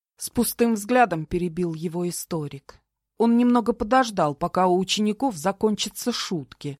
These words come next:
с болью в сердце вспоминая минувшее. Разговоры на отвлечённые темы всегда заканчивались поднятием его на смех. Оттого Ричард старался всеми силами их избегать, слово в слово пересказывая учебники.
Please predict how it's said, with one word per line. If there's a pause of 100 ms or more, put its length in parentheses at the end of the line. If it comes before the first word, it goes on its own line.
(100)
с
болью
в
сердце
вспоминая
минувшее. (240)
Разговоры
на
отвлечённые
темы
всегда
заканчивались
поднятием
его
на
смех. (160)
Оттого
Ричард (140)
старался
всеми
силами (100)
их
избегать,
слово
в
слово
пересказывая
учебники.